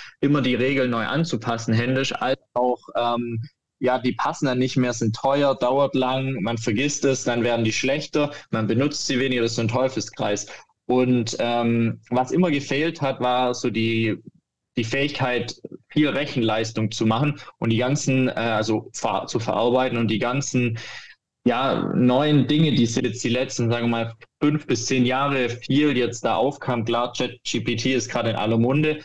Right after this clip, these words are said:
aber davor gab's schon super interessante Sachen, wie zum Beispiel bei Go. Und das ist ein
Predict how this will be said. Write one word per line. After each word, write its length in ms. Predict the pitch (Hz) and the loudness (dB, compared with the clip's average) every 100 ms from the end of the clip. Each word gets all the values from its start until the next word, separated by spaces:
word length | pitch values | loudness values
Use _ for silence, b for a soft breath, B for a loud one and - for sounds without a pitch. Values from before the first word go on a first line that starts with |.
| B B | B B
aber 160 | 113 | 0
davor 260 | 117 113 131 | 0 2 0
gab's 240 | 131 120 | 0 -2
schon 200 | - 120 | -2 -2
super 400 | 113 139 131 123 | -2 -2 0 2
interessante 520 | 117 113 110 123 120 117 | 0 0 -2 -2 -2 0
Sachen, 340 | 123 127 131 | 0 0 0
wie 140 | 117 | 0
zum 140 | 117 113 | 0 0
Beispiel 280 | 113 113 104 | 0 0 -2
bei 160 | 110 | -2
Go. 360 | 101 117 127 147 | 0 2 4 4
Und 120 | 131 | 2
das 140 | 107 | -2
ist 100 | 104 | -2
ein 380 | 113 113 113 110 | 0 2 2 0